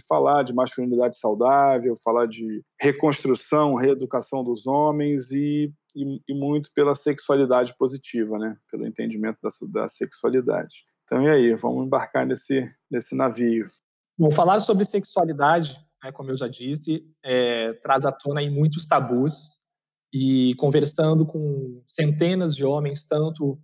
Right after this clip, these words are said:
Speaker 2: nos grupos do Whats-, de WhatsApp, quanto nos grupos presenciais, e olhando também pra minha própria experiência, acredito que a sexualidade, sexo e tudo que envolve,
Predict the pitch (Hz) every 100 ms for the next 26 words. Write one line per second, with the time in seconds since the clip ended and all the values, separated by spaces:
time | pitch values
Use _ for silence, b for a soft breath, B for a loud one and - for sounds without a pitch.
0 | _ - 127 135 147 147 139 135 120 -
1 | - 127 - - 139 131 - 131 135 151
2 | 147 147 - - 135 139 127 135 143 -
3 | 135 127 131 - 123 131 143 151 - -
4 | - 165 165 156 185 185 170 147 151 147
5 | 147 135 - 143 151 151 160 156 147 127
6 | 131 165 165 127 135 _ _ - 147 147
7 | 139 156 160 156 - 160 160 156 151 160
8 | - 160 151 131 135 160 156 139 127 -
9 | _ - 151 160 156 - 151 196 190 -
10 | 165 147 143 156 156 147 127